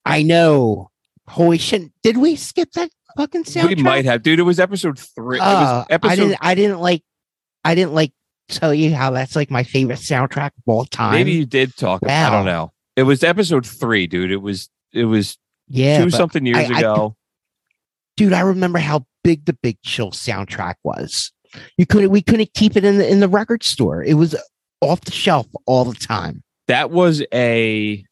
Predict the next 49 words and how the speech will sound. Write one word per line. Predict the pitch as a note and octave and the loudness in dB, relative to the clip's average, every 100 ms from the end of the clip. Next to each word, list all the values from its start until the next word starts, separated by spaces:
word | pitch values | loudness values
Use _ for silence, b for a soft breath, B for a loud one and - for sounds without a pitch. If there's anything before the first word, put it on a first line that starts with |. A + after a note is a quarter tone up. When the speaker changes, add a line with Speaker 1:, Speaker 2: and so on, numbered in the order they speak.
| _ | _
Speaker 2:
episode | B2+ C#3 C3 C3 A#2 | -2 0 0 2 2
we | A2 | 0
did | G2 G#2+ G2 | 2 2 2
before | E2+ F#2+ - - A#2+ C3 D3 | -2 -10 -12 -4 0 2 2
we | C#3+ A#2+ | 2 0
even | A#2+ F2 G2+ A2 G2+ F#2+ F#2 | 0 -2 -2 -2 -2 -4 -6
played | - G2 F2+ | -2 0 0
music | F2+ F2 E2+ | 0 -2 -4
on | D#2+ | -6
the | D2+ | -8
show. | C#2+ - - - _ _ _ _ _ _ _ _ - | -8 -8 -10 -18 _ _ _ _ _ _ _ _ -8
Speaker 1:
Yes. | A2+ E2+ - - - - _ _ - | -2 0 0 -4 -6 -14 _ _ -4
Wow, | A2+ C#3 | 0 2
that, | A#2 A#2+ - B B _ | 0 -2 -6 B B _
that | C3 - | -2 0
guy | C3+ B2+ | 0 2
opened | B2+ B2+ B2+ A#2 | 2 0 -2 -2
the, | B2 A#2+ | -2 0
uh, | A2+ A2+ A2+ A#2 | 0 -2 -4 -6
the | A#2 G#2 | -6 -4
vault. | B2 B2+ C3+ - | 0 0 0 -4
Speaker 2:
Yeah. | - G2+ F2 - _ _ | -2 0 0 -4 _ _
Speaker 1:
Going | A#2 A#2 A#2+ | -4 -2 -4
deep | - B2+ B2 | -2 -2 0
in | C3 | -2
the | |
vault. | G#2+ A#2+ C3 | -2 0 2
Speaker 2:
Yeah, | G#2+ | 2
it's | G2 B2+ | 0 0
actually | A#2 A#2+ | 0 2
a | G#2 | 2
friend | G#2+ G2+ | 0 0
of | |
mine | F#2+ F2 E2 | 0 0 -2
that | E2+ | -2
I, | D#2+ | -2
uh, | D#2 D#2 F2+ | -2 -4 -4
I | G2 | -2
play | G2 F2 | 0 0
softball | F2 D#2 E2 D#2 | 0 -2 -2 -4
with | C#2+ | -6
started | - D2+ D#2+ | -6 -4 -4
listening | E2 - D#2 D2+ | -6 -6 -8 -8
to | D2+ | -8
us. | D2+ - | -10 -6
So, | E2 | -4
Speaker 1:
Oh, | D3 B2 | -2 0
right. | B2 | 0
Speaker 2:
yeah. | D2+ | 0